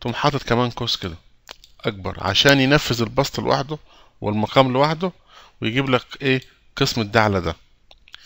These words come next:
لان انت لو ما حطيتش قوس هنا، يعني الاجابة دي المفروض في-، ناقصة. لو ما حطيتش قوس هنا كده حوالين البسط،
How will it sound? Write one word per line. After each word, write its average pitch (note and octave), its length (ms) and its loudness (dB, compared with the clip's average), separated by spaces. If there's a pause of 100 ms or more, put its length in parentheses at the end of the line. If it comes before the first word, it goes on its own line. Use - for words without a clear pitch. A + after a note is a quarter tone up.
(280)
لان C#3 180 6
انت D#3 160 6
لو B2 120 8
ما A#2 100 2
حطيتش - 400 -2
قوس - 300 -4
هنا، C#3 100 0
يعني B2 140 2
الاجابة C#3+ 300 2
دي C#3+ 60 0
المفروض C3 540 -2
في-، - 240 -10
ناقصة. A#2+ 380 -2 (440)
لو A2 60 0
ما A2 100 2
حطيتش - 380 0
قوس - 300 -4
هنا C#3+ 120 2
كده C#3 260 -2 (1040)
حوالين A2+ 480 4
البسط، A#2+ 360 0